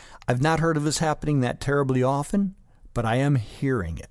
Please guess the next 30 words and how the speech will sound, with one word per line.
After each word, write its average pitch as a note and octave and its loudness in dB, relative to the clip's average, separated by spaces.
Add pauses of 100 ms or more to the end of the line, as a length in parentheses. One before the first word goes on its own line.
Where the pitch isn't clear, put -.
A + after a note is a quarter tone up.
(120)
So A2+ -4
again, A2 0 (280)
be A#2+ 0
wise A#2+ -2
when A2 0
you G#2 -4
do G2+ -6
this. - -12 (1600)
You D#3 4
know, D#3 4
other B3 4
adverse C3+ 2
retitling B2+ 0
consequences B2+ -2
are A#2+ -2
obviously B2 0
some C3 -2
tax E3+ -4
consequences. F#2+ -8 (460)
Now, C#3+ 2
there's C3+ 0
certainly C3 0
some B2 -2
tax A2 -4
benefits, F#3 -2
but C#3+ 0
also C#3 0
consequences. B2 -6
You A#2 -2
may A#2 -2